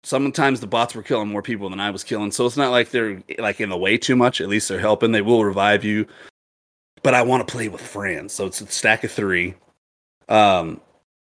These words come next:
yeah, the graphics look good. The story is kinda, like, more reading, but it's cool. It's opening up a little bit. The stages are big, beautiful.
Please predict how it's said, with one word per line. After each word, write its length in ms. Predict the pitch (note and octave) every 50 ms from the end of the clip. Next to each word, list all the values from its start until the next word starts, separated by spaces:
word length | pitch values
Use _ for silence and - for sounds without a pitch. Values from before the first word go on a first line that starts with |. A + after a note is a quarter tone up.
| _ -
yeah, 100 | B2+ A#2
the 100 | A2+ A2+
graphics 440 | G2+ C3+ B2+ C#3 - D#3 C3+ - -
look 180 | D3 C#3 - -
good. 720 | - C3+ C#3 C3+ C3+ C3+ C3 C3 C3 C3 C3 A#2+ A2+ -
The 120 | - A#2+ -
story 1300 | - - - - - - - - - - _ _ _ - C#3 C#3 C3+ C3+ C3+ C#3 C#3 C#3 C#3 C#3 C3+
is 180 | B2+ A#2+ A#2 -
kinda, 380 | - C#3+ C3 A#2+ A#2 A#2 A#2+ A2+
like, 360 | A2+ A2+ A2 A2 G#2 - -
more 280 | B2 A#2+ A#2 A2+ A2
reading, 580 | G#2+ G#2 A#2 C3 C#3 C3+ C3+ C3+ C3+ C3+ C3 A#2+
but 140 | B2 A#2 A#2
it's 120 | A2+ -
cool. 400 | - - - C3+ C3 B2+ B2+ B2+
It's 120 | A#2+ - A#2+
opening 340 | A#2+ A#2 A2+ - A#2 A#2 A#2
up 140 | A2+ A2 A2
a 40 |
little 180 | G#2+ A2 G#2+ G#2
bit. 220 | F#2+ A2 A2+ A2
The 60 | F#2+ G#2+
stages 480 | - - B2 B2+ C#3+ D3 D3 C3 A2+ A#2+
are 60 | A2+
big, 500 | G2 G#2 B2 B2 B2+ B2+ C3 B2 A#2 A2 - _ _ - A2
beautiful. 640 | G#2 A2+ A#2+ B2 A#2 A2+ - - B2 A#2 A2 G#2 G#2+